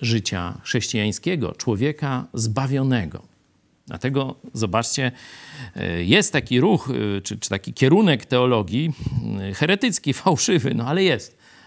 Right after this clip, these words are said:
że chrześcijanin po nawróceniu nie grzeszy. Nie? No oni wtedy muszą ten fragment zinterpretować, że apostoł Paweł mówi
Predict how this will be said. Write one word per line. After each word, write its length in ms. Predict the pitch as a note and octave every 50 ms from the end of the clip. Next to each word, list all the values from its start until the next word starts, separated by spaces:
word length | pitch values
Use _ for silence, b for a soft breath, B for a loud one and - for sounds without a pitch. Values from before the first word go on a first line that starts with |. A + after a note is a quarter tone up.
| b b
że 120 | - A#2+ B2+
chrześcijanin 580 | - - C3+ - - C3+ C#3 D3+ D#3+ D3+ C3+
po 140 | A#2 - B2+
nawróceniu 540 | B2+ A#2+ A2+ A#2+ A#2+ A2 - C3+ C3+ B2+ A#2+
nie 160 | A#2+ A#2 A2+
grzeszy. 520 | G#2+ B2 G#2 G#2+ F2+ - - - - - - - _ _ _ _ _ _ _ _ _ _ _ - -
Nie? 140 | - C3 C3+ B B B B B B B
No 180 | - F#3 F#3+ E3
oni 200 | D#3 D#3 D#3+ D#3+
wtedy 300 | - - C#3 C3 C3 C3+
muszą 380 | C3+ D3 D#3+ - D3 A#2 A2 -
ten 380 | - C#3 C#3 B2+ B2 A#2+ A#2+
fragment 560 | A#2 - A2 G2 G2+ G#2+ A2+ A2+ A#2 B2+ A#2+
zinterpretować, 840 | - C3 B2 B2+ A#2+ A#2+ A#2+ A2+ - A#2+ A#2 A2 A2 G2+ F2 G2+ A2 A2+
że 160 | A2+ G2+ G2+
apostoł 400 | G#2 - A#2 G#2+ - - A#2+ A#2
Paweł 420 | - - F#2+ F#2 G2+ G2 F#2+ G#2+ B B B B B B B B B
mówi 440 | - B2 C3 B2+ A2 G2 G#2 A2 G#2